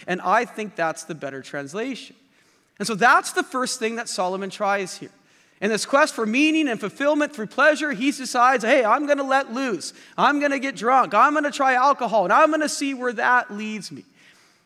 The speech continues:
But pretty quickly, it seems, Solomon realizes how empty that is.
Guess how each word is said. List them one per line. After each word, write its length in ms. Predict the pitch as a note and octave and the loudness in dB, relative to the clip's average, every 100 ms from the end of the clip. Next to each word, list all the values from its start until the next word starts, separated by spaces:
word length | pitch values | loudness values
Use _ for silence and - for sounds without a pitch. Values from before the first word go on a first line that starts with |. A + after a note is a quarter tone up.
| _ - | _ -4
But 140 | A3 | -4
pretty 360 | - F4 G4+ B4+ | 2 2 4 0
quickly, 580 | - F4 F4+ D4+ D4 A#3+ | -2 -2 -2 -4 -6 -6
it 100 | G#3 | -10
seems, 560 | - G#3 D#3+ E3+ G#3+ | -8 -6 -4 -6 -8
Solomon 840 | - A#3+ C#4 D4+ D4 G#3+ E3 E3+ F3+ | -8 -2 2 2 0 -6 -6 -6 -6
realizes 720 | G#3 C#4+ C4 F#3+ F3 F#3 E3+ | -4 -4 0 0 0 -6 -4
how 240 | G3 G3+ G#3+ | -4 -4 -4
empty 600 | B3+ A#3 F3+ C#3+ C3+ - - - | -4 -4 -6 -8 -8 -12 -20 -2
that 320 | F#3 F#3 F#3 | 2 2 0
is. 540 | F3+ F3 C3+ - - | -2 -2 -4 -10 -20